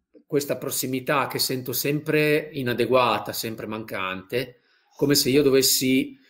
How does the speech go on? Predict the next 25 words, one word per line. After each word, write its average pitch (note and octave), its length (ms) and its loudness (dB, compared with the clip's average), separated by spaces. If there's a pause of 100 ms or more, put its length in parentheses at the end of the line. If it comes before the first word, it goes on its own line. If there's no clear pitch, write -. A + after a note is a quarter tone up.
(140)
dimostrare D3 1120 0 (540)
al A2+ 140 -8
posto A#2+ 340 -2
in A2+ 60 -8
cui A#2 120 -10
sono A#2 220 -8
cresciuto, B2+ 680 -4
ai A#2+ 140 2
boschi B2 400 2
dove A2 200 0
mio A2+ 140 -2
papà A#2 300 -4
m'ha A2 120 -4
portato A#2 380 -10
da G#2+ 120 -4
piccolo, A2+ 720 0 (400)
a - 120 -8
funghi, A2+ 760 0 (140)
ehm, G2 1000 0 (1160)
ai C#3 220 2
lavori C#3 420 8
che C3 120 -4
si B2 160 -4
fanno C3 1040 2
in, A2 500 -6